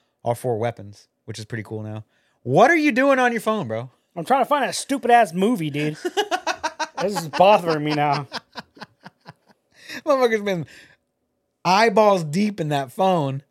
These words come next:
Speaker 1: and
Speaker 2: Keep
Speaker 1: you
Speaker 2: going.
Speaker 1: still can't find it, bro.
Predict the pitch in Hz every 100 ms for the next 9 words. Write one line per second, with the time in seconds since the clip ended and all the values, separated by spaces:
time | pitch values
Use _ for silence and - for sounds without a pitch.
0 | _ _ _ _ _ - 151 135 302 330
1 | 330 208 220 220 196 170 156 135 127 120
2 | 123 127 135 156